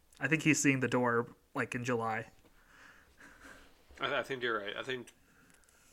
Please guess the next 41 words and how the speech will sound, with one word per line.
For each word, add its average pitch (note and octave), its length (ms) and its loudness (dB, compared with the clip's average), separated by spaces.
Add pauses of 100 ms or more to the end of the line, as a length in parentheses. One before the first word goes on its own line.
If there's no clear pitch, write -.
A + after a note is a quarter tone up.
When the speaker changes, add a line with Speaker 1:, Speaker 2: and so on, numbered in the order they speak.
(440)
Speaker 2:
especially D#3+ 320 -4
with, D3+ 120 -8
with D3+ 160 -4
Vancouver, B2+ 480 -2
how A2+ 160 -2
poor A#2+ 280 -8
they A2+ 140 -6
were. A2+ 480 -6 (1300)
I C#3 60 -8
mean, C3 200 -4
their B2 80 -2
past A#2 280 -2
two A#2+ 80 -4
seasons A2 260 -4
have G#2+ 120 -8
been A2 180 -8
also G#2+ 400 -8 (240)
very A2+ 380 -4
poor. G2+ 480 -8 (840)
It C#3 180 -4
is, - 240 -6 (140)
there C3+ 160 2
wasn't C3+ 420 -4
really B2+ 140 -2
a A2 40 -6
whole A#2 120 -4
lot G#2+ 140 0
of G#2+ 60 -10
progress G#2 640 -4
between A#2 240 -10
season G#2 340 -8
one G#2 220 -10
and G2+ 100 -12
season G#2 280 -10
two G#2 280 -8
for G#2 400 -6 (540)
Martha A#2 260 -4
Santos G#2+ 360 -6
and G#2 100 -10
the G2+ 40 -14
Whitecaps. G2+ 640 -12